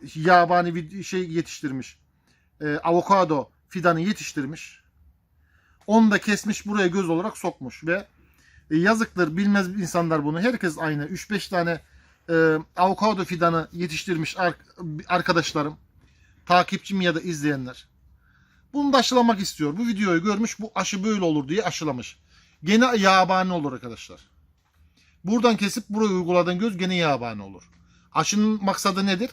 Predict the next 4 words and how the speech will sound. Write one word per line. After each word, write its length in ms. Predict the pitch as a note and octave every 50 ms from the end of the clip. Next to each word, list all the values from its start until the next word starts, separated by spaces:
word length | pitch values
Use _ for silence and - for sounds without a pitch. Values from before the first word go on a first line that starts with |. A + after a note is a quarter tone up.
| - _ - - - - - _ _ _
Yabaninin, 1700 | - C#3+ D#3+ D#3+ E3 E3+ E3+ D#3+ E3+ F3+ F#3 F#3 F#3+ G3 G3+ G3+ G3+ A3+ C#4 D4 C4+ - _ _ _ - F#3+ F3+ G#3 B3 C#4 D4+ C4 A3
e, 220 | G#3+ F#3+ F3+ F3
çeşidini 600 | E3 - - G3 - - G3 F#3 A#3 B3+ C4 A#3+
değiştirmek. 600 | G#3 A3 G#3+ G#3 - - - G3 F3 F3+ E3 C3+